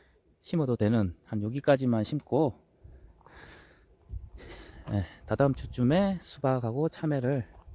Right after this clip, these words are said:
예, 심어볼 예정입니다. 그래서 요걸 어디에 심을 거냐면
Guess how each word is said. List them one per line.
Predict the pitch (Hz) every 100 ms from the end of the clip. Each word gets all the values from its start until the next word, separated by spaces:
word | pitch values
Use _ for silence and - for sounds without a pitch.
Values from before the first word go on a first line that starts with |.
| - - - - -
예, | 101 90 -
심어볼 | 135 110 120 131
예정입니다. | 95 98 90 - - -
그래서 | 113 120
요걸 | 143
어디에 | 117 156 147
심을 | 147 131
거냐면 | 120 110 135 180 190